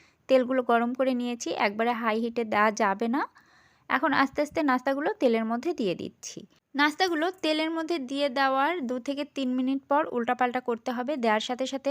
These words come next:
নাড়াচাড়া করা যাবে না, তা না হলে ভেঙে যেতে পারে, আলুগুলো খুলে আসতে পারে। এজন্যই একটু ভাজা হয়ে গেলে তারপরে উল্টাপাল্টার চেষ্টা করবেন। আর যেহেতু এগুলো রোল আকারে, এজন্য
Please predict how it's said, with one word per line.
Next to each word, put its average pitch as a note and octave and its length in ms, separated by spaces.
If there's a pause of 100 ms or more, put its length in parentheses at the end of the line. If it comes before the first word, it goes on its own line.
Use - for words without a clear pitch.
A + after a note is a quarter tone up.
(120)
নাড়াচাড়া B3 460
করা A3+ 180
যাবে A3+ 320
না, C#4 60 (120)
তা A3 180
না G#3+ 80
হলে A#3 240 (260)
ভেঙে G#3+ 300
যেতে F3+ 160
পারে, F3 240 (640)
আলুগুলো C4 500 (300)
খুলে C4 300 (200)
আসতে G3+ 260
পারে। E3+ 240 (200)
এজন্যই B3+ 440 (480)
একটু C4 260 (160)
ভাজা A#3 320
হয়ে C4+ 260
গেলে C#4 160 (140)
তারপরে A#3 360
উল্টাপাল্টার A#3 500
চেষ্টা B3 200 (100)
করবেন। A#3+ 320 (920)
আর C4+ 120
যেহেতু E4+ 320
এগুলো E4 280
রোল D#4 160 (120)
আকারে, D4+ 260 (180)
এজন্য B3+ 280